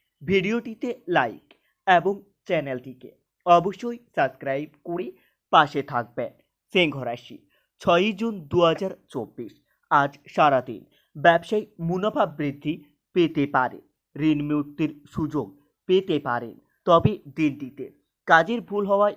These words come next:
আপনার মনের অশান্তি আসতে পারে। শত্রুদের থেকে একটু সাবধান থাকতে হবে, না হলে আপনার শত্রুরা আজ আপনাদের বিশেষ ক্ষতি করতে চাইবে। কোনো উঁচু পদস্থ ব্যক্তির সাহায্যে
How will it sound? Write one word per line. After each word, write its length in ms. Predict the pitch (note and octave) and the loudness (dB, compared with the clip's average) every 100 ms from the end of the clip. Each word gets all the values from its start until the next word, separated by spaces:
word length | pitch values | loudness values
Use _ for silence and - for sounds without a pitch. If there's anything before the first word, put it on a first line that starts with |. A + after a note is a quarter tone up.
| - | -4
আপনার 400 | C#3+ - C3+ C3 - _ _ - | -4 -4 -4 -4 -6 _ _ -8
মনের 420 | D#3+ E3+ F#3 A3 - | 0 0 0 -4 0
অশান্তি 520 | D#3 D3+ F3+ E3 - - _ _ - | 2 2 -2 -10 -14 -20 _ _ 4
আসতে 360 | D#3 C#3+ D3 C3 | 4 4 -4 -2
পারে। 260 | B2+ A2+ - _ _ - | -2 -4 -10 _ _ -4
শত্রুদের 520 | D#3 C#3+ C#3+ C#3+ D3 | -2 0 -2 -2 -4
থেকে 240 | D3 C#3+ D#3 - | -6 -8 -8 -6
একটু 260 | C#3+ - C#3+ - | -8 -6 -10 -10
সাবধান 480 | - D3+ C#3 F3 A#2 - _ _ - | -2 0 0 -4 -12 -14 _ _ -2
থাকতে 340 | D#3+ D3 D3 B2+ | 0 0 -4 -4
হবে, 320 | B2+ - - _ _ _ | -4 -6 -10 _ _ _
না 120 | E3+ E3+ | 0 0
হলে 240 | F#3 A3 - E3 | 0 -4 -2 -2
আপনার 320 | E3 A3+ A3+ - | -2 -4 -8 -6
শত্রুরা 460 | F3+ F3 G#3+ A3 - | -6 -6 -6 -6 -2
আজ 180 | D3+ D3 | -2 0
আপনাদের 380 | D#3 - E3+ E3 - C#3+ | -2 -6 -8 -8 -10 0
বিশেষ 280 | E3+ E3 G#2+ - | 0 0 -12 -12
ক্ষতি 300 | B2 - A#2+ _ _ _ - | -18 -14 -16 _ _ _ 8
করতে 320 | G3 F#3+ F3 C#3 | 10 10 6 2
চাইবে। 400 | C3 A#2+ B2 G#2+ _ _ - | 0 -2 -4 -14 _ _ -2
কোনো 200 | D#3 D3 C#3+ D#3+ | 0 0 -2 -4
উঁচু 240 | D#3 G3 F#3+ | -4 0 4
পদস্থ 320 | F#3 F3+ F#3 E3 | 4 2 -4 -2
ব্যক্তির 380 | D3 - D#3+ D#3+ _ _ - | -2 -2 -8 -10 _ _ 2
সাহায্যে 480 | E3 D3 D#3 - | 4 4 0 -10